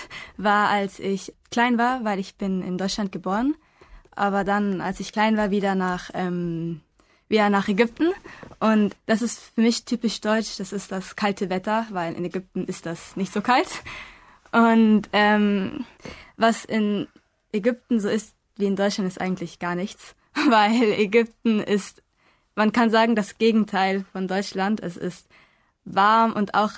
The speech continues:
ähm, das mit dem System ist irgendwie ganz anders. Aber wenn ich in einer deutschen Stadt leben könnte, dann wäre es in einer größeren Stadt, also entweder Berlin, München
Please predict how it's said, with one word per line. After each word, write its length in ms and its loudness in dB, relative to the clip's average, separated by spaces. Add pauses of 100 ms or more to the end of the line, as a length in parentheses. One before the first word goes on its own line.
ähm, 420 0 (180)
das 200 -4
mit 260 -4
dem 160 -2
System 520 0
ist 180 -6
irgendwie 680 -2
ganz 280 0
anders. 600 -2 (500)
Aber 180 4
wenn 120 4
ich 140 0
in 60 -2
einer 200 0
deutschen 360 -2
Stadt 320 -4
leben 600 2
könnte, 400 2
dann 220 2
wäre 320 0
es 320 -6
in 420 -4 (640)
einer 340 0
größeren 520 0
Stadt, 520 -2
also 260 -4
entweder 840 -2
Berlin, 580 2 (260)
München 640 0